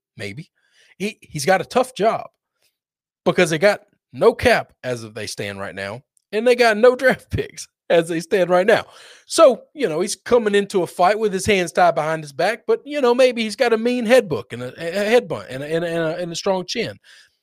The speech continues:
Um, you know, I, I think we're killing this guy too badly. And at some point in time, I think his best bet is to move Watson,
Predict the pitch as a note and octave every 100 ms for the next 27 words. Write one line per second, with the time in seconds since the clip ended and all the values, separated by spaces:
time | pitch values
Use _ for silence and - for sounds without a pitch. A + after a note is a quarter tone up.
0 | _ - D3+ D#3 C#3 A#2+ _ _ _ F3+
1 | F3+ G#3 A#3 A#3 - _ _ _ _ _
2 | _ _ _ - - _ D#4+ C#4+ F3+ -
3 | - G#3+ D#3 A#2 A2 - G#2 - C3+ G#2+
4 | A2 G#2+ F#2+ F#2 _ _ _ _ _ B2+
5 | B2+ B2 C3+ - G#3 G3 F3+ D3+ D#3+ C#3+
6 | C3 B2+ - C3+ - C#3+ C3 C3+ A#2+ B2+
7 | B2+ - A#2+ A2+ _ - D3+ F#3+ - D3
8 | B2 A2 G#2+ F#2+ F2 G2+ F#2+